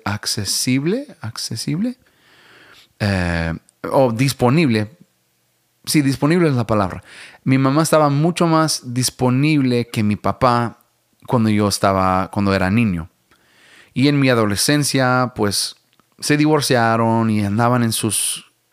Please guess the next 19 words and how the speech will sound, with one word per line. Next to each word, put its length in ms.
ondas. 800
Y 160
no 100
estuvieron 460
ahí, 220
pero 640
cuando 260
Dios 380
sana 320
a 40
mi 120
papá, 560
eh, 640
y 100
Dios 300
lo 160
pasó 440
por 160
un, 640